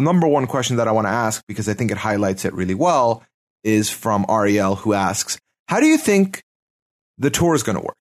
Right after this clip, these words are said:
Will people go to see randos singing in costumes and maybe one of them gets unmasked to reveal one of the celebs? We'll already know who's connected to each costume, so what's the fun in just seeing people in costumes singing? I feel like it will be like Ice Capades or Disney on Ice,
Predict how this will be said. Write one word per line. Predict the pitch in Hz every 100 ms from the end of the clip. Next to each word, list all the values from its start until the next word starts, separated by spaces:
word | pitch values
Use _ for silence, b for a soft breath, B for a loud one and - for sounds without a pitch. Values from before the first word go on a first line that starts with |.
| _ _
Will | 123
people | - 247 247 240
go | 208
to | 185
see | - 156
randos | 156 156 156 151
singing | - 151 147 135
in | 113
costumes | 139 127 127 135
and | 113
maybe | 117 120 120
one | 95 104 123
of | 123
them | 147 147
gets | 147 160
unmasked | 151 151 156 -
to |
reveal | 165 156 165
one | 170
of | 160
the | 170
celebs? | 175 165 185 190 - b b _
We'll | 131 139 -
already | 196 240 233
know | 185 175
who's | 170 -
connected | 127 139 160 139
to | 117
each | 104
costume, | 127 151 - 107 107 b b -
so | 165
what's | 180 -
the | 214
fun | - 202 208
in |
just | 202 196
seeing | 196 196
people | 196 202
in | 196
costumes | 202 185 190 190 190
singing? | 226 202 113 - _ -
I |
feel | 117 170
like | 170 156
it |
will | 139 127
be | 135
like | 123 113 - _ -
Ice | 143 175
Capades | - 190 190 180 175 -
or | 123 123 117
Disney | 127 151 180
on | 175
Ice, | 151 135 -